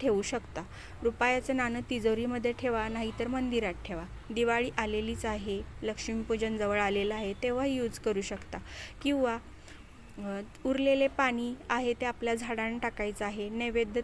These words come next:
तर आपल्याला प्रसाद म्हणून खायचा आहे. तांदूळ आपल्याला या म-, अ, आपल्या ज्या तांदळाच्या डब्या आहेत, आहेत त्यातमध्ये तुम्ही यूज करू शकता.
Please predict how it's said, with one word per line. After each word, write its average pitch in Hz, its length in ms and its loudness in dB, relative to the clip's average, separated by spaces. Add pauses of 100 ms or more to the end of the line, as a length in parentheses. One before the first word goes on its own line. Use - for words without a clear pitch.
तर 240 80 2
आपल्याला 220 540 0
प्रसाद 226 500 -2
म्हणून 233 300 0 (100)
खायचा 196 440 2
आहे. 214 280 0 (440)
तांदूळ 233 460 4
आपल्याला 247 400 2
या 247 200 2
म-, 247 160 -4 (100)
अ, - 40 -6
आपल्या 240 720 0 (320)
ज्या 247 100 2 (100)
तांदळाच्या 233 400 0
डब्या 247 260 0
आहेत, 247 180 -2 (200)
आहेत 233 300 2 (120)
त्यातमध्ये 240 540 -2
तुम्ही 240 200 0
यूज 226 260 -2
करू 240 240 0
शकता. 226 400 -8